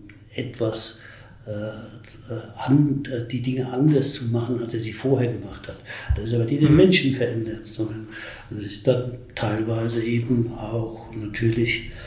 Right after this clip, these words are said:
Speaker 1: äh, oder ich glaube, dass der Mensch sich dann verändert durch seine Umgebung,
Speaker 2: Mhm.
Speaker 1: in der er ist. Ja, da ist dann der Trainer natürlich auch ein Teil davon,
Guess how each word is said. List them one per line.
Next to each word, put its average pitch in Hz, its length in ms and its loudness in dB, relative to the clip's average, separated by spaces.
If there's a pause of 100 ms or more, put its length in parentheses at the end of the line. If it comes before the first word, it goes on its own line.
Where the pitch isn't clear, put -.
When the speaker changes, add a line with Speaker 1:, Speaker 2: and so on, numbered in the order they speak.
(400)
Speaker 1:
äh, 113 440 -6
oder 120 120 4
ich - 480 0
glaube, 120 380 4
dass - 340 -6
der 117 160 -2
Mensch 131 640 4
sich - 600 2
dann 107 280 -6
verändert 104 760 2 (600)
durch 123 140 2
seine 113 220 4
Umgebung, 120 800 6
Speaker 2:
Mhm. 123 180 6 (120)
Speaker 1:
in 113 80 0
der 117 260 0
er 104 140 -6
ist. - 360 -8 (340)
Ja, 117 240 0 (120)
da 120 100 -2
ist - 300 -2
dann 113 160 0
der 107 120 -6
Trainer 117 380 4
natürlich 117 340 2
auch 101 60 -8
ein 101 140 -8
Teil 143 300 4
davon, 135 520 0